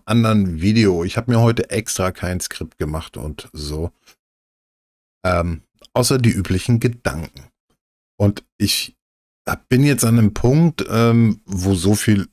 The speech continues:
bei mir los ist und ich muss den ganzen Scheiß mal einfach loswerden. Einfach nur aus dem Grunde, damit ich euch gegenüber authentisch bin. Aber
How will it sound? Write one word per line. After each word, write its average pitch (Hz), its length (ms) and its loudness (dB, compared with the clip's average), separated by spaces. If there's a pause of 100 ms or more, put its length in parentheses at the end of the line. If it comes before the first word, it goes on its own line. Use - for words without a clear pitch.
bei 90 140 -2
mir 82 180 -2
los 76 380 -6
ist 85 180 -6
und 76 240 -8
ich - 160 -14
muss 85 220 -8
den 71 240 -6
ganzen 80 400 -4
Scheiß - 420 -4
mal 73 140 -6
einfach - 480 -12
loswerden. 95 800 -2 (800)
Einfach 101 240 2
nur 117 160 4
aus 92 180 2
dem 98 240 4
Grunde, 113 320 4
damit 101 300 2
ich - 180 -6
euch 104 220 0
gegenüber 107 480 0
authentisch 104 680 0
bin. 127 240 0 (1300)
Aber 98 320 2